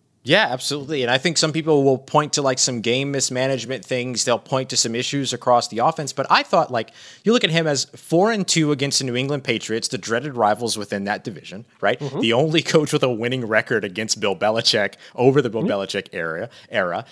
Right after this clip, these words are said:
Speaker 1: He, they finish up the season eight and one after losing seven straight, right? They have that big win streak that propels them toward the end. They finish off the season with another win over Bill Belichick and those playoff destined, uh, New England Patriots.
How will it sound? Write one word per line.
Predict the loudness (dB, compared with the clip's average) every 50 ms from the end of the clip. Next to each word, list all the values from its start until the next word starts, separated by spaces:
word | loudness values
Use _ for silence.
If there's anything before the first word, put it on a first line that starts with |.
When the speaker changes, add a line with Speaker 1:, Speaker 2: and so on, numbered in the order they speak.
| -20 -20 _
Speaker 1:
He, | 0 0 0
they | 2 2 0 0
finish | 2 2 2 4 4 2 2
up | 0 0 0 0
the | 0 2
season | 2 2 2 2 0 0 0 0 0 -2 -4 -4
eight | -2 -2 -2 -2 -4 -6
and | -4 -4 -4 -4
one | 0 2 4 4 4 4 2
after | 2 0 0 -2 -2 -4 -4
losing | -4 -4 -4 -2 0 0 0 0 0 -2
seven | -2 2 4 4 4 2 -2 -6
straight, | -6 -6 -4 -2 -2 -2 -4 -4 -2
right? | 0 0 0 0 -2
They | -4 -4
have | -2 -2 -2 -2
that | -2 -4 -4
big | -4 -4 -4 -4 -4
win | -8 -6 -6 -6
streak | -6 -6 -4 -4 -4 -4 -2 -2
that | -4 -4
propels | -4 -8 -6 -4 -4 -4 -6
them | -10 -14
toward | -12 -10 -8 -8 -8
the | -6 -6
end. | -6 -6 -8 -10 -18 -20 -8 -2
They | -2 0
finish | 2 2 2 2 2 4 6
off | 4 4 4
the | 4 0
season | 0 0 0 0
with | 0 2 2
another | 2 4 6 6 6 8 8 8 6
win | 6 4 4 4 4 4 4 4
over | 4 4 4 4 4 4
Bill | 4 4 4 6
Belichick | 6 4 4 4 4 4 2 2 2 2
and | 2 4 4 4 4 2
those | 2 4 4 4 4 2 -2 -6 -10 -20 _ _ -2
playoff | 4 6 6 8 8 8 6 6 4 2 -2 -2 0
destined, | 2 4 4 2 2 2 0 -2 -2 -6 -8 -2 2
uh, | 4 4 4 4 2
New | -2 -4
England | -4 -4 -4 -6 -6 -4
Patriots. | -4 -4